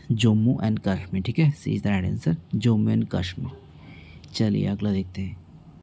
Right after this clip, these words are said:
Which state government has started लाखपति दीदी योजना? तो लाखपति दीदी योजना कौन सी गवर्नमेंट ने यहाँ पे शुरू किया है? इसका आंसर क्या है?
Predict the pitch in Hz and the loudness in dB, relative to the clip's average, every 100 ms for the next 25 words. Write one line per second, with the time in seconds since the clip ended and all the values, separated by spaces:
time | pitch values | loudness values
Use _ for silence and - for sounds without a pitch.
0 | _ _ _ _ - - - - - - | _ _ _ _ -20 -20 -20 -20 -2 6
1 | 175 170 - 135 120 120 107 117 139 120 | 6 6 4 4 4 4 6 6 8 6
2 | 123 - 110 110 117 123 117 110 110 - | 4 2 0 2 0 0 2 2 0 -2
3 | 117 113 120 110 104 104 104 98 101 - | -2 2 2 0 0 0 0 -2 -6 -6
4 | - - - - - - - - - - | -14 -20 -18 -18 -18 -18 -18 -18 -18 -10
5 | - 110 113 - 131 139 117 117 120 117 | -2 0 2 2 6 6 6 4 4 4
6 | 117 120 110 107 120 120 110 110 107 110 | 2 2 2 0 2 2 2 0 0 0
7 | 104 110 147 - - 117 110 110 120 131 | 0 2 0 0 0 2 2 0 2 2
8 | 147 - - - - - - 143 127 123 | 0 -12 -20 -20 -20 -12 -6 0 4 4
9 | 131 131 131 123 131 170 | 4 4 4 4 2 0